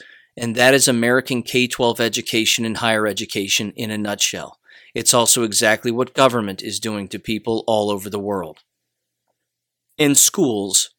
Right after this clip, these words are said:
are government. So again, just to kind of wrap up here,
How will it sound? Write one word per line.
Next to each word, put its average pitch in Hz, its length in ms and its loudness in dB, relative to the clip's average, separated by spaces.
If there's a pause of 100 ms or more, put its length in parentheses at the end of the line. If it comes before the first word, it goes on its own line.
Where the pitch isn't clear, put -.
are 113 160 6
government. 110 680 2 (960)
So 131 260 2
again, 123 400 0 (320)
just - 240 -2
to - 60 2
kind 131 260 2
of 117 120 -2
wrap 123 280 4
up 117 220 2
here, 82 240 -12